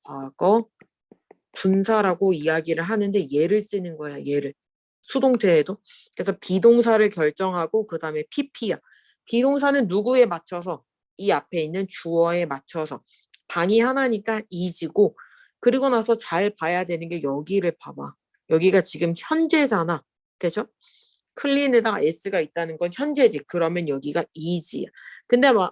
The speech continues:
그러면 여기가 만약에 클린 되면 어때? is가 아니라 was다라는 이야기. 요거는 아마 좀 이따가 여러 가지 수동태를 배울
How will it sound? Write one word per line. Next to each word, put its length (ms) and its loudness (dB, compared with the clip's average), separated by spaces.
그러면 420 2
여기가 360 -4
만약에 460 -8
클린 480 0
되면 340 2
어때? 360 -6
is가 460 0
아니라 420 -2
was다라는 1200 -2
이야기. 320 -10
요거는 460 6
아마 200 2
좀 240 -2
이따가 600 0
여러 280 -2
가지 260 -2
수동태를 680 -2
배울 240 -2